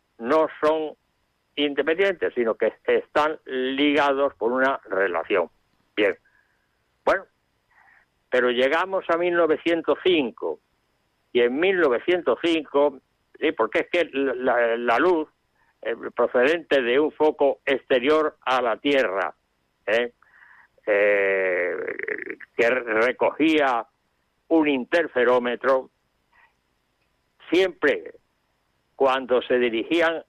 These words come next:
hacia el foco o cuando se separaban del foco,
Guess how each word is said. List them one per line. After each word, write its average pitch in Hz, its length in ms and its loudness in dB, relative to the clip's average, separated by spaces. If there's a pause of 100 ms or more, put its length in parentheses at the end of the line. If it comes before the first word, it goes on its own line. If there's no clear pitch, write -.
(100)
hacia 131 320 0
el 143 120 0
foco 143 520 0 (280)
o 117 160 2
cuando 110 520 -2 (180)
se 104 380 0 (120)
separaban 113 760 0
del 147 240 0
foco, 107 460 0